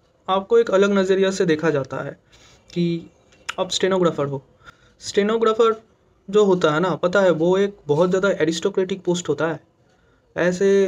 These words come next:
आलतू फालतू एला वेला post नहीं होता है वो। तो उसमें आपको मिलता है फुल इज्जत और आपके family को भी फुल इज्जत मिलता है।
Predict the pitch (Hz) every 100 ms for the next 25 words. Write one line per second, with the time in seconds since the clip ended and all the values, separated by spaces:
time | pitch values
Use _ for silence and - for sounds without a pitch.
0 | 175 175 180 190 190 185 180 185 190 185
1 | 190 185 190 208 196 - 131 131 135 _
2 | _ _ _ - - - 143 180 180 214
3 | 226 233 214 _ _ _ _ _ _ 175
4 | 180 226 208 202 208 208 208 214 190 139
5 | 135 - - _ _ _ _ _ - 160
6 | 160 - - 175 190 202 208 202 190 180
7 | 151 139 127 135 -